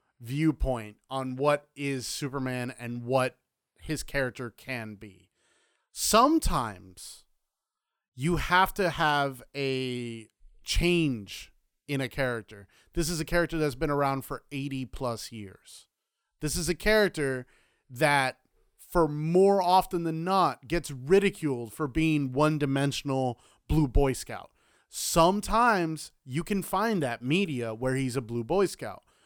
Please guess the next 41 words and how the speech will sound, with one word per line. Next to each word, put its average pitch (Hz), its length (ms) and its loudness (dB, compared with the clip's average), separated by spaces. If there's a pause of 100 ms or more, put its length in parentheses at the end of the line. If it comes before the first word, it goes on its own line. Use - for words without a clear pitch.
(160)
Those 143 260 2
books 175 500 4
are 127 220 -2
written 131 300 -2
by 120 160 -6
Dan 107 300 -10
Jurgens. 151 760 0 (240)
You 123 120 -8
could 120 140 -6
find 131 320 -2
those 123 480 -4
shows 202 560 4
like 113 200 -8
Justice - 480 -2
League, 120 180 -8
Justice 120 320 -12
League 135 140 -8
Unlimited. 143 540 -2 (360)
And 196 180 0
you 220 120 -2
could 226 160 -4
find 233 400 0
that 208 240 4
in 180 160 -2
certain 180 340 -4
movies, 190 400 0
like 139 100 -2
the 143 80 -6
Christopher 151 380 -4
Reeves 220 340 0
movies, 156 440 0 (280)
or 196 280 2
even, 208 380 -2
dare 170 300 2
I 175 140 4
say 208 360 0
it, 151 200 -4
the 147 100 -4
Superman 156 520 -2
Returns 202 400 0
movie, 104 400 -4